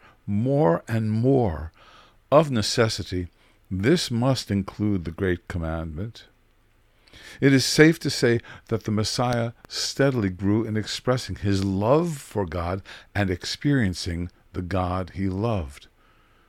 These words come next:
Please reconsider the Messiah's anointing. It included the knowledge of God. Isaiah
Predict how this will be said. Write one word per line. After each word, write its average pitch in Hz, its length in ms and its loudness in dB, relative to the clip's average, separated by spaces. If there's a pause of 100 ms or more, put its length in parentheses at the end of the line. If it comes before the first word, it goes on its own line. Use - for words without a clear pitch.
(160)
Please 180 520 2
reconsider 147 640 -2
the 101 120 -2
Messiah's 110 680 -2
anointing. 117 600 -2 (520)
It 110 140 2
included 101 800 2 (340)
the 104 160 0
knowledge 104 720 0 (120)
of 95 260 -2
God. 90 540 -2 (1080)
Isaiah 107 600 4